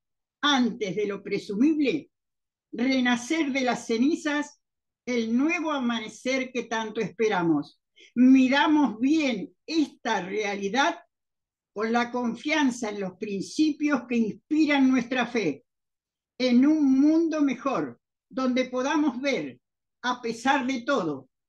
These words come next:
nuevamente a Dios, escribir derecho sobre renglones torcidos.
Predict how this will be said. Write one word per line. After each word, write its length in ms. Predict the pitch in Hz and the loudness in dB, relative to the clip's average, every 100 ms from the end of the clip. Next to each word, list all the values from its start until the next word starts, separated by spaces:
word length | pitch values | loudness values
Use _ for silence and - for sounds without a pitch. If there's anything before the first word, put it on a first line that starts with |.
| _ | _
nuevamente 1120 | 233 247 285 359 370 302 269 240 294 277 277 | 0 4 4 2 0 -2 0 2 0 -2 -2
a 100 | 262 | -4
Dios, 580 | 233 226 147 - - - _ _ _ _ | -4 -4 -6 -8 -18 -20 _ _ _ _
escribir 760 | 277 240 - 233 233 269 302 277 | -2 -2 0 0 2 4 2 2
derecho 640 | 294 240 156 - 156 147 _ _ _ _ | 0 2 0 -2 -8 -8 _ _ _ _
sobre 400 | - 254 220 214 | -6 -4 -2 -2
renglones 600 | 214 202 226 247 208 160 | -2 -4 -2 -2 -2 -4
torcidos. 760 | 208 - - 135 131 123 - | -8 -6 -4 -2 -4 -12 -20